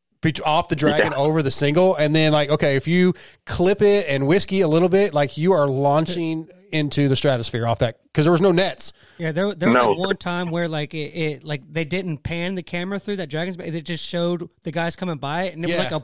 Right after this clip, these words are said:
Speaker 3: blur, and I was
Speaker 1: Yeah.
Speaker 3: like, I was like, "Oh my God, it's
Speaker 1: Yeah.
Speaker 3: so fast."
Speaker 1: Yeah.
Speaker 2: Yeah, it was, uh, walking the track. That was really the only place, like, all the rhythms were really simple. Like, it was
Speaker 1: Mm-hmm.
Speaker 2: just double, triple, double,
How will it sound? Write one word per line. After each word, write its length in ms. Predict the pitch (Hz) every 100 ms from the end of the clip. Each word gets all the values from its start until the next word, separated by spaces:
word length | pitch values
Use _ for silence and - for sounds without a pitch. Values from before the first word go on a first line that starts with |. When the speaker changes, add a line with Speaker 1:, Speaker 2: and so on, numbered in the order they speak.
| -
Speaker 3:
blur, 460 | 175 165 180 170 143
and 140 | 143
I 40 |
was 100 | 156
Speaker 1:
Yeah. 40 | 220 208
Speaker 3:
like, 260 | 208 - -
I 40 |
was 100 | 208
like, 120 | 196 196
"Oh 120 | 143
my 140 | 214 156
God, 100 | 170
it's 40 | 165
Speaker 1:
Yeah. 140 | 160
Speaker 3:
so 180 | 185 190
fast." 460 | - 160 151 139
Speaker 1:
Yeah. 380 | 156 160 156 139 - _ _ _ _ _ _ _ _ _
Speaker 2:
Yeah, 280 | 101 104 101
it 60 | 98
was, 220 | 120 131 120
uh, 260 | 117 107 92
walking 380 | 98 104 123
the 80 | 104 -
track. 280 | 98 101 92 _ -
That 100 | 104
was 240 | 113 104 92 90
really 300 | 104 110 104
the 60 |
only 200 | 101 104
place, 220 | 98 104 98
like, 140 | 95 -
all 160 | - 110
the 80 | 113
rhythms 380 | 98 104 107 98
were 120 | 98
really 240 | 98 98 98
simple. 320 | 101 98 98 95
Like, 140 | 92
it 60 | 95
was 100 | 120
Speaker 1:
Mm-hmm. 100 | 123
Speaker 2:
just 80 | 107
double, 220 | 98 95
triple, 220 | - 98 -
double, 240 | 98 98